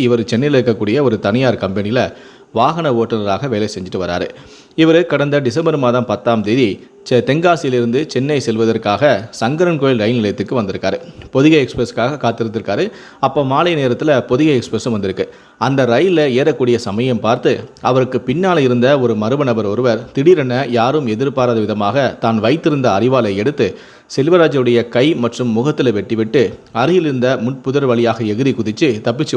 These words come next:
ஓடிட்டாரு. வலி தாங்க முடியாம கத்திரி கதறிய செல்வராஜுடைய குரலை கேட்டு அங்கிருந்த பயணிகள் எல்லாருமே ஓடி வந்து அவருக்கு உதவி செஞ்சிருக்காங்க. உடனடியாக இந்த தகவலை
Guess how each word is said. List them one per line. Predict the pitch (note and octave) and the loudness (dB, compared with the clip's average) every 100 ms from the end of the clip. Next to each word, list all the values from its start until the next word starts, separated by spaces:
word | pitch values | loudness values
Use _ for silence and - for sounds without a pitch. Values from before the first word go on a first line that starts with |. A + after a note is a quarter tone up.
| G#2+ | -2
ஓடிட்டாரு. | F#2+ F#2+ F#2+ - - - - - - | 0 0 -2 -4 -18 -20 -20 -14 0
வலி | A#2+ E3+ | 2 2
தாங்க | D#3+ C#3+ C3+ | 0 -2 -2
முடியாம | B2+ B2+ A#2+ C3 C3 | 0 0 2 0 -2
கத்திரி | A#2 - D3 C3 | -4 -2 -2 0
கதறிய | A#2 B2 C3 B2+ | 2 4 2 0
செல்வராஜுடைய | A#2+ C3+ B2+ A#2+ A#2 A2+ | 0 2 2 0 0 0
குரலை | A#2 A#2 A#2+ - | 0 0 0 0
கேட்டு | A2 A2+ A2 F2+ A2 | -2 0 -2 -2 -2
அங்கிருந்த | B2 D3 D#3 - | 2 2 2 0
பயணிகள் | A2+ C#3 B2 | 0 0 0
எல்லாருமே | A2 G#2+ B2+ G#2+ | 0 2 0 2
ஓடி | B2 G#2 | 2 2
வந்து | A#2 C#3 F#2 - - - - B2+ | 2 0 0 -6 -20 -20 -2 0
அவருக்கு | B2+ B2+ A#2+ | 0 0 -2
உதவி | C3+ C3 | -2 -2
செஞ்சிருக்காங்க. | G#2 G2+ G2+ G2+ G2+ - - - | -6 -6 -4 -2 -2 -6 -20 -8
உடனடியாக | B2+ D3+ D3 C#3+ C#3 D3+ C3 | -2 2 4 4 2 0 -2
இந்த | A#2+ A2+ | -2 0
தகவலை | A2+ D3 | 0 2